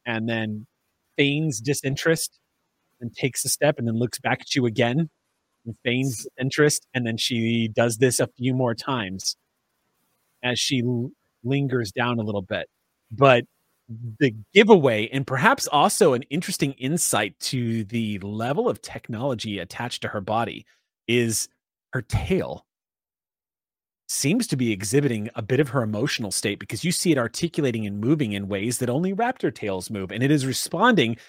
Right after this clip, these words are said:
in very much the same way that she moves. Now, raptor tails typically are just balancing beams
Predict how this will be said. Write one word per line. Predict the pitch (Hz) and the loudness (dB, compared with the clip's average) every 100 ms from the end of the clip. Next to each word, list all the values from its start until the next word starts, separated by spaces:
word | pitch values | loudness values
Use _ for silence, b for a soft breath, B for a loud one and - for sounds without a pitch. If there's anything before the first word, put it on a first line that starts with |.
| b b | b b
in | 131 | 0
very | 123 156 | 6 6
much | 226 180 | 6 2
the | - | 0
same | - - 160 180 143 | 0 4 4 6 6
way | 147 127 107 - b b _ | 6 4 2 -4 b b _
that | 113 131 - | 0 0 0
she | - - 220 | -4 0 2
moves. | 135 95 | 2 0
Now, | 139 | 0
raptor | 131 160 233 - | 4 6 6 4
tails | - 170 151 - | 2 2 0 0
typically | - 220 226 214 156 135 - B B | -4 -2 -2 -2 0 0 -2 B B
are | 156 | 4
just | 135 214 - - _ 131 | 8 6 6 -6 _ -4
balancing | 117 147 175 175 - 135 117 | 2 2 4 0 0 0 0
beams | 117 98 90 120 | -2 -2 -4 -6